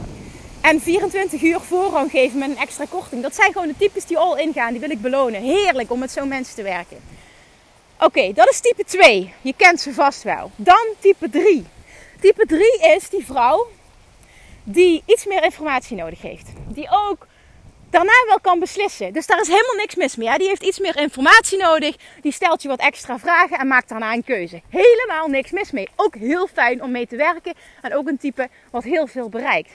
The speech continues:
als ze daarna all in gaat. En dan komen we bij type vier. En samen met type één zijn dit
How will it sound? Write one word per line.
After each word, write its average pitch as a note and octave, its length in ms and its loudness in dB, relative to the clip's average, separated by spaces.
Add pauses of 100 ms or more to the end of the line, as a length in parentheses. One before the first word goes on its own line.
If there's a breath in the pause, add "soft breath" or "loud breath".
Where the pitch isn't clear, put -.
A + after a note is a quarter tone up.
(160)
als G#3+ 160 -10
ze C4+ 80 -12
daarna G3+ 320 -6
all F3 220 -10
in E3 120 -14
gaat. D3 300 -20 (1000 loud breath)
En C4+ 200 0
dan G#4+ 280 2
komen E4+ 380 -2
we C4+ 200 -2 (100)
bij A#3+ 380 2 (180)
type G#3 440 -4 (120)
vier. F#3 600 -10 (600 loud breath)
En A#3 120 -8
samen A#4 460 2
met A#4 140 -4
type F#4 300 2
één B3+ 500 0
zijn G3+ 260 -6
dit C#4+ 200 -2